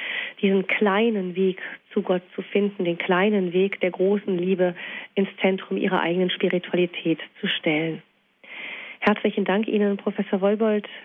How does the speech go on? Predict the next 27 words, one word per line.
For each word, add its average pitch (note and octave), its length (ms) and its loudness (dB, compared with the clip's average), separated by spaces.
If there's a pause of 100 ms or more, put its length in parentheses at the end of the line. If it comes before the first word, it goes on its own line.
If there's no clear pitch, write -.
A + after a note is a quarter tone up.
(160)
für A#3 60 2
Ihre G#3 640 0
Worte. A#3 500 0 (640)
Und G#3 320 2 (120)
wenn A3 200 2
Sie, B3 100 2
liebe A#3+ 240 2
Hörerinnen G#3 440 0
und G#3 140 -2
Hörer, G#3+ 480 0
Fragen B3 400 0
haben, G3+ 420 2
rufen A3+ 220 2
Sie G3+ 120 2
an. A3+ 380 2
Sie F#3+ 320 2 (260)
können G3 420 0 (400)
jetzt G#3 320 0
direkt G#3 260 0
in A3 120 2
dieser G#3 220 2
Sendung G#3+ 500 2
mit A#3 180 0
Professor G3 480 -2
Wollbold G3 380 2
verbunden G#3 500 -2
werden. F#3 220 0